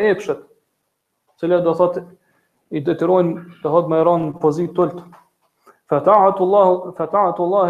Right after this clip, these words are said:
ta'ala wa rasulihi hiya sababu thabati al-qalb, thabati al-qalb. Sot prandaj bindja ndaj Allahut subhanahu wa taala, të dërguarit e tij, është shkak që mu forcu zemra e njeriu.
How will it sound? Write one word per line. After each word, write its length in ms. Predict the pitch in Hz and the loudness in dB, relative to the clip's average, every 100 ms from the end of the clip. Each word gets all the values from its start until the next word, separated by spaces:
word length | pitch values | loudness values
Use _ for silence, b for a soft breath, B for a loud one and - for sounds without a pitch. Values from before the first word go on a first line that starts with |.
| 175 | -2
ta'ala 400 | 175 175 156 147 | 0 0 0 -2
wa 120 | 147 147 | -2 -4
rasulihi 560 | 143 202 196 180 208 | -4 -8 -6 -6 -6
hiya 240 | 185 196 185 | -6 -6 -6
sababu 480 | 196 180 175 160 | -6 -6 -6 -6
thabati 460 | 156 165 165 180 175 | -6 -4 -2 -2 -4
al-qalb, 300 | 147 156 113 - _ _ - | -6 -6 -8 -14 _ _ -6
thabati 400 | 143 165 165 147 | -2 -2 -2 -10
al-qalb. 160 | - _ _ | -20 _ _
Sot 100 | 139 | -8
prandaj 320 | 139 156 190 180 | -4 0 2 0
bindja 300 | 214 214 180 | 0 0 2
ndaj 180 | 180 | 4
Allahut 260 | 175 170 139 | 4 2 0
subhanahu 240 | - 147 131 | -4 -8 -6
wa 60 | 139 | -4
taala, 240 | 139 139 | -2 -4
të 120 | 139 147 | -2 -2
dërguarit 400 | 151 190 190 180 | 0 0 -2 -2
e 20 | |
tij, 160 | 208 | -4
është 240 | 196 185 180 | -4 -4 -4
shkak 280 | - 220 214 - _ _ _ _ _ _ _ _ _ _ _ _ - | -2 -2 -2 -12 _ _ _ _ _ _ _ _ _ _ _ _ -4
që 80 | |
mu 160 | 170 160 | -4 -2
forcu 340 | 156 151 185 | -2 -2 -4
zemra 300 | 151 151 131 | -4 -4 -4
e 40 | 117 | -8
njeriu. 240 | 107 - | -12 -16